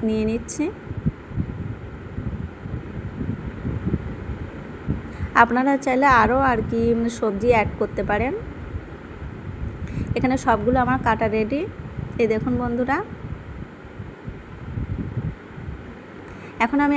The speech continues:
একটা পাত্রে ময়দা নিয়ে নিয়েছি, দেড় কাপ আর কি ময়দাটা নিয়েছি। আর এখানে আমি স্বাদ মতো লবণ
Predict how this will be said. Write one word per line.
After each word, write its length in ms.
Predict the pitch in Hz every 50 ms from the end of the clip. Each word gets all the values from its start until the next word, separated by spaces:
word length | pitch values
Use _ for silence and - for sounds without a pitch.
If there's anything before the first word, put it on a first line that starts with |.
| 277 269
একটা 140 | - - 269 254
পাত্রে 420 | 247 240 233 - - 254 240 254 247 254 330 392 440 - - - - - - - - - - - - 226 226
ময়দা 300 | 220 220 214 214 220 220 208
নিয়ে 120 | 220 220 220
নিয়েছি, 240 | 220 220 226 - - 277 226 233
দেড় 180 | 226 240 226 202 -
কাপ 160 | 220 214 220 - - - 233
আর 80 | 226 208 - -
কি 100 | 226 226 233 226 226 220
ময়দাটা 520 | 214 208 208 208 202 185 202 208 - 220 220 214
নিয়েছি। 380 | 220 214 214 220 226 - - 285 311 311 262
আর 80 | 226 196 196
এখানে 200 | 196 - 208 208 220 220 220
আমি 140 | 208 214 226 220 -
স্বাদ 180 | 247 220 202 185 208 208
মতো 160 | 208 208 233 226 220
লবণ 240 | 202 190 196 196